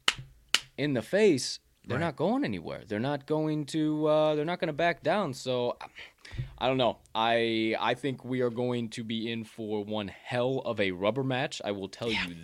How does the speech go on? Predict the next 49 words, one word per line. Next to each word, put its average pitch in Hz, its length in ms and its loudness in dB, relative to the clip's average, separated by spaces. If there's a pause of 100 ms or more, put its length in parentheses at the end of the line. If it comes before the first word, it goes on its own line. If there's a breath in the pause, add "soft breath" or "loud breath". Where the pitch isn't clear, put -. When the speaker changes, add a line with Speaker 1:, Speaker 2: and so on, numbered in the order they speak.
Speaker 1:
that. 113 380 6 (540 loud breath)
I 123 80 2
don't 185 120 2
know 151 100 2
when 139 240 -2
it's 135 140 -4
gonna 123 260 -2
be. 107 340 0 (200)
Um, 98 720 0 (760 loud breath)
if 107 140 -4
I 131 140 4
was 139 200 -2
a 104 40 -2
bet 113 400 -2
man, 135 360 -4
I 113 140 0
would 131 180 -6
say 117 260 -2 (180)
probably 117 420 0
won't 104 360 -4
be 104 360 0
till 95 280 -6
this 90 260 -8
time 98 260 -6
next 90 300 -6
year, 110 180 0 (300)
I 107 100 2
would 110 140 -2
say. 110 320 0
Speaker 2:
You 123 60 0
think 131 160 0
a - 20 -2
full 123 240 -2
year, 120 160 0
huh? 120 180 0 (280)
Speaker 1:
I 113 100 6
think 110 240 0
so. 101 320 2 (240)
I 101 120 0
think 104 220 -4
so. 104 220 2
I 107 60 6
think 107 200 -4
it'll, 104 220 -4
eh, 131 280 2
maybe, 143 380 2
maybe 151 300 2
not, 117 400 0
but 101 320 0